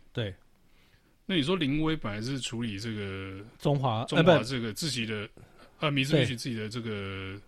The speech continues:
Speaker 1: 中古车嘛。
Speaker 2: 这个二手车的，中古车的部分嘛，
Speaker 1: 对。
Speaker 2: 对不对？
Speaker 1: 对，对，对，对。
Speaker 2: 新车都卖不好了，我做中古车没有车源啊。
Speaker 1: 是。
Speaker 2: 对，难道你叫我去 Sony 上吗？
Speaker 1: 嗯。<laughs> 哎，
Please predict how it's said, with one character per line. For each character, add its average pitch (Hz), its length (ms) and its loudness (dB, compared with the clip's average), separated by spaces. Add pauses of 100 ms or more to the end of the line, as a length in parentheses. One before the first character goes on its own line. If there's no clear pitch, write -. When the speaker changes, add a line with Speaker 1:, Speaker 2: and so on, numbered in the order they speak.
(140)
Speaker 1:
中 143 140 4
古 135 120 2
车 120 200 0
嘛。 113 100 -2
Speaker 2:
这 113 60 -6
个 131 60 -8
二 147 100 0
手 113 160 -6
车 131 180 -6
的， 107 300 -8
中 131 160 -2
古 120 100 -6
车 117 140 0
的 113 80 -2
部 143 120 -8
分 117 240 -6
嘛， 92 200 -10
Speaker 1:
对。 127 160 4
Speaker 2:
对 - 0 -
不 107 80 -2
对？ 110 160 -2
Speaker 1:
对， 104 200 -8
对， - 20 -12
对， 98 160 -10
对。 95 60 -14 (880)
Speaker 2:
新 220 240 0
车 226 140 0
都 226 80 -2
卖 226 180 4
不 254 100 -2
好 151 220 -2
了， 123 80 2
我 123 140 -2
做 214 160 -4
中 208 180 -2
古 170 80 -2
车 180 160 0
没 165 140 -2
有 175 80 0
车 170 260 2
源 120 320 0
啊。 127 140 -4 (320)
Speaker 1:
是。 151 280 0 (1160)
Speaker 2:
对， 175 160 4
难 143 140 2
道 190 100 4
你 139 100 2
叫 143 140 2
我 139 80 0
去 165 80 0
Sony 151 320 0
上 127 240 0
吗？ 101 160 -6 (440)
Speaker 1:
嗯。 151 100 -4 (580)
<laughs> - 600 2
哎， 185 120 -2